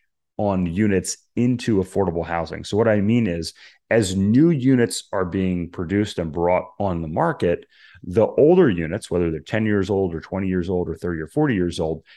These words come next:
they kind of fall down in price as they get pushed down from Class A to Class B to Class C,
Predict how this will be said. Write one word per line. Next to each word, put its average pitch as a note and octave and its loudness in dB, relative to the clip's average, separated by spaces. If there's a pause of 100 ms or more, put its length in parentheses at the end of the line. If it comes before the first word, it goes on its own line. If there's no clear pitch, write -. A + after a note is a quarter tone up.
(100)
they A#2+ 2
kind C#3+ -2
of B2 2
fall A2+ 2
down G2+ 0
in F2 -4
price F#2+ 0
as E2+ -4
they F2 -2
get F2 -4
pushed - -2
down F#2+ 0
from E2 -10
Class G2+ -4
A F#2+ 2
to E2+ -4
Class F#2 -8
B F2+ -6
to E2+ -8
Class - -8
C, C3 -2